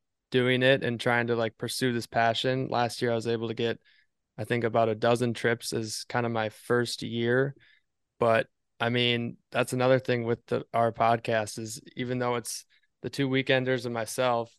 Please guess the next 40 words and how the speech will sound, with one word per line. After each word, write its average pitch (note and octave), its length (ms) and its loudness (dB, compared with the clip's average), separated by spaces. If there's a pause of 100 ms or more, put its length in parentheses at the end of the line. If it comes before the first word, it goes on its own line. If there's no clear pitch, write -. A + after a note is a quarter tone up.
(840)
like, A2+ 240 -2
we're B2+ 180 0
just B2+ 180 -6
gonna B2 180 -2
talk A#2+ 280 0
about A#2 200 -4
the - 40 -14
struggles. A2 540 -4
Like, A2 300 -6
I A#2+ 160 2
know B2 200 4
I'm A#2 160 0
still B2 220 -2
gonna A2 180 -4
struggle A2+ 540 -4 (180)
a A2+ 80 -6
lot. A2+ 380 0 (100)
And B2+ 120 -8
I A#2+ 100 -4
know, B2+ 480 4 (800)
I - 60 -2
would A#2 120 0
assume B2+ 580 2 (280)
most B2+ 280 2
guides A2 600 0
out A#2 260 0
there A2+ 420 0 (560)
struggle. A#2+ 680 2
And A#2+ 160 -2
like A#2+ 180 2
you're A#2 140 0
saying, A2+ 320 0
Ryan, A2 500 -4 (120)
like, G#2 200 -10 (240)
they - 140 -8
don't A2 260 -6
post A2+ 280 -6
about - 240 -8
that - 180 -12
stuff. A2 420 -8